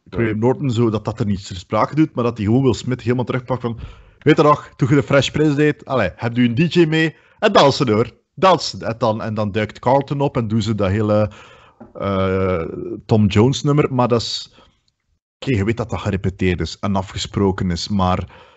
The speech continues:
Speaker 1: dat gaat viraal tot op een ding dat je denkt van, ja, het is zo simpel als dat. Weet je, als
Speaker 2: Maar
Speaker 1: je
Speaker 2: hij doet het, hij doet het wel, hè, want iedereen denkt het, maar hij heeft de ballen om het te doen en ook zonder dat het geforceerd lijkt.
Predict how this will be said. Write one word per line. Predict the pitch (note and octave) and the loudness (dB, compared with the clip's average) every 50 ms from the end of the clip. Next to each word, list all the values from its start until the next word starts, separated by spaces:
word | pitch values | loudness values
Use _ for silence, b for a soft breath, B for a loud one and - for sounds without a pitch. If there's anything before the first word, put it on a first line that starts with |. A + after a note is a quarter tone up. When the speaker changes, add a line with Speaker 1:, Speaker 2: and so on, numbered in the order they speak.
| B B | B B
Speaker 1:
dat | - G#2+ G2 | -2 0 0
gaat | - - - G#2 | 0 2 0 -2
viraal | - - G#2+ G#2 G2 G2+ G2+ C#3 | 0 0 0 0 2 4 2 2
tot | C#3 - B2+ - | 0 -2 -8 -10
op | B2 - | -8 -6
een | A2 G#2+ A2 A2 G2 - G#2+ G#2+ | -4 -4 -4 -4 -6 -6 -6 -4
ding | G2 A2+ C3 | -4 -4 -2
dat | C#3 B2 | 0 0
je | G#2+ | 0
denkt | G#2 B2 C3 - | 0 -2 -6 -4
van, | - A2 F#2+ | -4 -4 -4
ja, | F2 G2+ G#2+ A2 | -2 -2 -2 -2
het | G#2+ - | -2 -4
is | A2+ A2+ - | -6 -6 -4
zo | - | -6
simpel | G2 - - - G#2+ A2 G#2+ B2 G#2+ | -6 -4 -2 -2 -2 -2 -2 -2 0
als | F#2 F#2 F2+ - | 0 0 0 0
dat. | - F2+ G#2 A#2+ A2 F#2 - - | -2 -2 -2 -2 -4 -6 -8 -6
Weet | - A2+ - | -6 -4 -2
je, | - | -2
als | A#2+ - A#2+ | -2 -2 0
Speaker 2:
Maar | B2 B2+ | 0 0
Speaker 1:
je | C3 | 0
Speaker 2:
hij | B2+ A#2 | 0 -2
doet | - C3 E3 - | -2 -4 -6 -6
het, | A#3 F3+ | -8 -8
hij | - D3 B2 B2 A#2 | -6 -4 -4 -2 -2
doet | A2 D3 E3 | -4 -6 -4
het | A#3 F3 C3 | -4 -4 0
wel, | C3 C3 B2+ B2+ | 0 2 2 2
hè, | C#3 E3 | 0 0
want | D#3+ C#3 C#3 | -2 -2 -4
iedereen | C#3 G#3 G#3+ F#3 F3+ D#3+ D3 B2+ | -4 -4 -2 0 0 0 0 0
denkt | A#2 D3 F#3+ G#3+ F3+ - | 0 0 0 0 -2 -6
het, | D3 D#3 _ _ _ _ _ _ _ _ _ | -10 -10 _ _ _ _ _ _ _ _ _
maar | - B2 B2+ B2+ | -8 -8 -6 -4
hij | C#3+ D#3 E3 | -4 -4 -2
heeft | D#3 D#3 D3 - | -4 -4 -6 -8
de | C3+ | -12
ballen | A#2+ A#2+ C#3 D3 C#3+ B2 | -4 -4 -2 -2 -2 -4
om | B2+ C3 | -6 -8
het | A#2 | -10
te | A2+ A#2+ | -14 -14
doen | G#2 A2+ F3+ A3+ A3 - | -8 -8 -8 -8 -8 -10
en | - - D#3 D3+ - | -8 -8 -8 -8 -2
ook | - F#3+ A3+ A3+ - - - _ _ _ _ | 0 0 0 0 -2 -14 -20 _ _ _ _
zonder | - - G2+ D3+ G#3 B3 B3 A3+ | -20 -10 -2 -2 -2 0 0 0
dat | G#3+ A3+ | 0 0
het | A3 G#3+ - | -2 -4 -8
geforceerd | - - D#3+ - - E3+ C#3+ - - - A3 A3+ B3 B3+ A#3+ - _ | -10 -14 -14 -12 -10 -12 -10 -10 -12 -10 -10 -8 -8 -8 -8 -10 _
lijkt. | - G2+ G2 A2 B2 B2 G#2+ F#2 E2 _ _ - - _ | -10 -6 -2 -2 0 0 -2 -4 -6 _ _ -20 -20 _